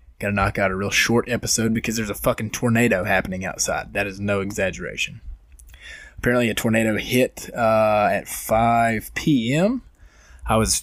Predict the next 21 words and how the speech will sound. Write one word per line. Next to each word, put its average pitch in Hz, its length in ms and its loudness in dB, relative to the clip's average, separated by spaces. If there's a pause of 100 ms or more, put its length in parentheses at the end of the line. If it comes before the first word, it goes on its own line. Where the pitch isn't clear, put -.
completely 131 500 2
fucking 113 340 2
unaware. 107 340 4
I 117 80 4
was 135 140 4
in 131 60 4
the 117 60 2
Arby's 120 380 4
drive-thru, 104 680 0
so 101 500 0 (1040)
not 110 240 4
sure 113 240 2
about 107 220 2
the - 80 -4
status 104 420 2
on 98 160 -2
that. 104 420 0
I 113 280 4
drove 127 720 4
from 131 500 2
Michigan 117 600 4